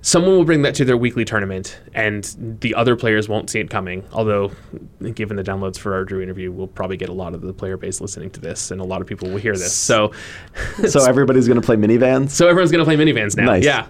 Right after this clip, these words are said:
Speaker 1: yeah. Uh, <laughs> um, yeah.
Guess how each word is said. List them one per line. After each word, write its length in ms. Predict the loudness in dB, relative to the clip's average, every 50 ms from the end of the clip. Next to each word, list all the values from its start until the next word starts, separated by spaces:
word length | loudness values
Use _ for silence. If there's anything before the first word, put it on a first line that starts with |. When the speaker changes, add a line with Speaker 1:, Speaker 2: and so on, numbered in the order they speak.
| -2 0
Speaker 1:
yeah. 240 | 2 2 2 0 -4 -12 -14 -14 -14 -2
Uh, 320 | 2 4 4 4 4 4 2 0 -2 2 2 2 4 4 2 2 2 0 0
<laughs> 60 | 2 0 0 -2 0 -2 -4 -4 -4 -10 -16 -16 -16 -14 -14 -16 -18 -18 -6 -2
um, 440 | 2 2 4 4 2 0 -2 -6 -10 -14 -4
yeah. 300 | 0 0 0 0 -2 -4